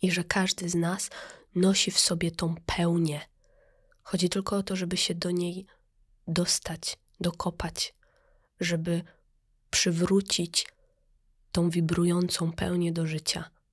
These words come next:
bo być może ona została zakopana i pobita przez wiele różnych sytuacji w twoim życiu. Twoje zdrowie być może zostało pobite przez wiele różnych sytuacji w twoim życiu. To jest w porządku.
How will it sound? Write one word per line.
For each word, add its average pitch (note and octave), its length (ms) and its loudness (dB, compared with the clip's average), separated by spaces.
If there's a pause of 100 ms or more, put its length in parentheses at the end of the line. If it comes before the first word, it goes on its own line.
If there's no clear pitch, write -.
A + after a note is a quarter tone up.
(140)
bo E3 200 0
być E3 260 -4
może F3 240 -4
ona E3+ 180 -2
została E3 480 -2
zakopana F3+ 640 -2
i F3+ 100 -4
pobita E3+ 580 -2 (220)
przez E3 220 0
wiele F#3 300 4
różnych F#3 340 -2
sytuacji F3+ 460 -6
w - 40 -6
twoim E3 320 -4
życiu. E3 340 -8 (380)
Twoje F3+ 300 2
zdrowie E3+ 380 0
być D#3+ 200 -4
może E3+ 200 0
zostało F3 420 -2
pobite F3+ 500 0
przez - 240 -6
wiele F3+ 280 0
różnych F3+ 300 -4
sytuacji F#3+ 440 -6
w - 60 -6
twoim F3+ 320 -6
życiu. F3 300 -6
To - 360 -12
jest - 140 0
w - 100 -8
porządku. F3 680 -2